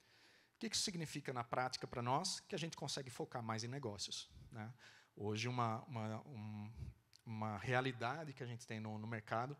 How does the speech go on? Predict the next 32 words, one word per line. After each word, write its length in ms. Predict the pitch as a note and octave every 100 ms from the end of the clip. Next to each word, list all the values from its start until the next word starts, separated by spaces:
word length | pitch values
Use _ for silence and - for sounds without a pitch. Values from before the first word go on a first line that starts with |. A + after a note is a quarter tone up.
| - - - -
é 60 | -
que 100 | A#2+
a 20 |
gente 200 | B2 B2+
divide 400 | B2 G2+ B2 A#2
muito 360 | A2 C#3+ F3+
os 120 | C#3 B2+
nossos 320 | A#2+ C#3 A2+
esforços, 580 | G#2+ - A2 G#2 A#2+ A2+
né, 220 | A#2 A2+
do 120 | A2
desenvolvimento 800 | G#2+ G#2+ G#2+ G#2+ A2 A2 G#2+ D3
do 80 | C3
produto, 480 | C#3+ A#2 A#2 G#2+
desenho 380 | A#2+ G#2 A2 B2
do 60 | C3
produto, 640 | D3 C3 A#2+ A2+ A2 A2+ - - - - -
esforço 400 | - B2+ B2 -
tecnológico, 640 | B2 C3+ B2 A2 A2 -
implementação, 800 | A#2+ A#2+ A#2 A#2+ A#2 C#3 C#3+ C#3 - - - -
em 100 | B2
pensar 440 | B2+ C#3+ - B2+
nos 140 | A#2+ A#2
aspectos 540 | - - G#2+ - G#2
de 60 | A2
segurança. 600 | C#3+ E3 A#2+ A#2+ A#2 G#2
Cybersecurity 760 | - A#2 G#2+ - A#2 G#2+ -
é 20 | A#2
algo 200 | G2+ A2+
que, 140 | A2+
né, 160 | G#2 G2 - - - _ _
também 380 | G#2+ G#2+ G#2